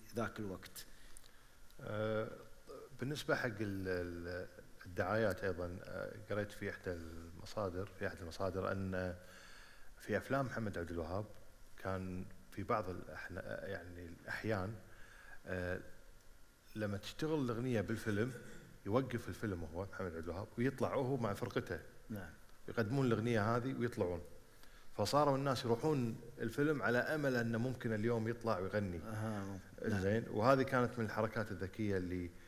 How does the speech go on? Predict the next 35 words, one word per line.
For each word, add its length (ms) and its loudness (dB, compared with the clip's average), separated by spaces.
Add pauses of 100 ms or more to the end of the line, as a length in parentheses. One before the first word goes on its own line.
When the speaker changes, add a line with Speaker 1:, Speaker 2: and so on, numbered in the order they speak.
(500)
Speaker 2:
آه، 560 -2
يعني 260 -4
فكر 320 -2
فيها 500 -2
محمد 220 -4
عبد 100 -4
الوهاب 260 2
للترويج 640 2
لأفلامه. 520 -4 (380)
Speaker 1:
كذلك 320 6
في 180 2
ط-، 100 -4
آه، 340 6
نقطة 300 4
مهمة 280 4
لترويج 420 2
الأفلام 540 4 (420)
واللي 220 2
استخدمها 460 2
أكثر 220 0
شيء 320 2
أنور 220 4
وجدي. 400 2 (380)
Speaker 2:
نعم. 100 -2 (120)
Speaker 1:
دعاية 460 6
الأفلام 640 2
إنه 220 4
قبل 360 2
عرض 220 0
الفيلم 460 4
يقول: 260 0
"والله 300 2
يعني 320 2
طل-، 240 -4
إيه، 280 -2